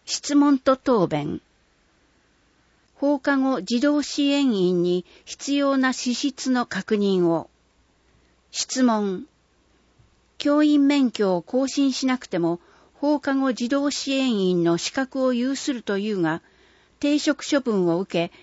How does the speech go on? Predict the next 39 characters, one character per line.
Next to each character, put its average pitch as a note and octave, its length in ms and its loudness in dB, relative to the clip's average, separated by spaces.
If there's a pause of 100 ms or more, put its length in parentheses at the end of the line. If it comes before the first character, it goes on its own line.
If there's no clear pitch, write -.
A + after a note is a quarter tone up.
辞 G3+ 100 -6
職 C#4 300 0
し - 120 -6
た C4 120 0
者 A#3+ 300 0
の A3+ 200 -2
取 G#3+ 280 -4
り C4+ 60 2
扱 A#3+ 420 -2
い G#3 120 -2
を G3+ 80 -2
聞 - 180 -12
く。 E3+ 280 -6 (1200)
な A3 260 0
お、 F#3 140 -4 (260)
体 D4 240 2
罰 B3 300 -2
等 B3 200 2
で F3+ 140 0
辞 F3+ 120 -4
職 E3+ 280 -4
し - 140 -6
た B3+ 100 0
者 A#3 240 0
は、 E3+ 180 2 (360)
同 C#4 260 0
支 C4 240 -4
援 C#4+ 220 2
員 G#3 220 0
に F#3+ 100 0
ふ F3 80 -10
さ C4+ 160 -2
わ C#4 100 0
し - 140 -6
く A#3+ 120 -4
な B3 140 2
い A3 80 0
た E3+ 140 -2
め、 E3 200 -2